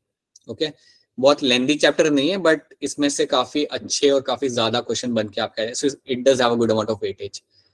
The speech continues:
So that is the chapter we'll be starting with। Biomolecules हम लोग बाद में करेंगे, we'll do that later, ठीक है, because biomolecules दो जगह पे आपका ओवरलैप कर रहा होता है।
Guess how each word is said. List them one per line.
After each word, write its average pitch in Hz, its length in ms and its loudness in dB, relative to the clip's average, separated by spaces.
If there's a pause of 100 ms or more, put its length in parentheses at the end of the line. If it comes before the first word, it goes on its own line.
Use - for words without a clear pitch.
(140)
So 120 160 -6
that 110 160 2
is 113 80 -4
the 123 60 -2
chapter 110 280 -2
we'll 113 200 -2
be - 80 -4
starting 101 340 -8
with। 95 120 -12 (460)
Biomolecules 151 720 4
हम 156 80 0
लोग 151 140 2
बाद 113 180 4
में 110 100 0
करेंगे, 101 280 -4
we'll 113 200 -2
do 117 80 0
that 113 160 2
later, 98 320 -10 (400)
ठीक 113 120 -6
है, 117 160 0
because 113 320 0
biomolecules 117 840 0
दो 120 240 4
जगह 120 200 2
पे 117 80 2
आपका 113 200 2
ओवरलैप 110 300 2
कर 110 140 -2
रहा 110 120 2
होता 107 200 -4
है। 180 80 -16